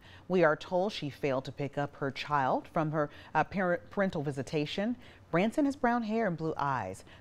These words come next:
Police tell us she sometimes stays in Jefferson City. Anyone with information about where she may be is asked to call four two three,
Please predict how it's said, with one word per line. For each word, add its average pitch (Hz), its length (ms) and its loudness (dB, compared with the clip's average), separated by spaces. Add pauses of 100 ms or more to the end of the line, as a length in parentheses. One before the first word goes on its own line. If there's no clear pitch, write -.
Police 175 280 4
tell 175 240 4
us 175 180 2
she 175 160 -2
sometimes 185 580 0
stays 165 280 0
in 226 100 0
Jefferson 185 480 -4
City. 107 420 0 (300)
Anyone 196 280 8
with 190 120 2
information 185 560 2
about 151 240 0
where 156 160 2
she 170 160 -4
may 131 160 0
be 143 200 0
is 135 100 -2
asked 135 240 -4
to 139 40 -8
call 131 280 2
four 208 200 0
two 208 200 -4
three, 185 400 -2